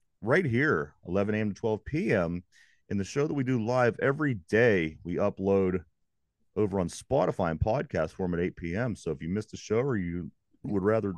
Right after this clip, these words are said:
just listen to it, maybe at the gym, in the car, at work, whatever it may be,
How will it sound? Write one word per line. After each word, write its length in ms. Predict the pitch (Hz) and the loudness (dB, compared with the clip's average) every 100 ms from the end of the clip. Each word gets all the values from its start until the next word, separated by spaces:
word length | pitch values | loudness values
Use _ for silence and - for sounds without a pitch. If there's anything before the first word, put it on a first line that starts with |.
| 98 | -6
just 180 | 101 82 | -6 0
listen 320 | 113 - 139 | 0 0 -4
to 180 | 90 90 | 0 0
it, 100 | - | 0
maybe 200 | 98 95 | -2 -2
at 60 | |
the 60 | 85 | -6
gym, 280 | 80 110 123 | -4 -2 0
in 80 | |
the 60 | 82 | -4
car, 380 | - 113 127 113 | -2 2 2 2
at 60 | |
work, 240 | 82 113 127 | 2 0 0
whatever 260 | 165 220 | -2 0
it 60 | 208 | 0
may 160 | 175 151 | 0 0
be, 360 | 143 165 85 | 0 0 -2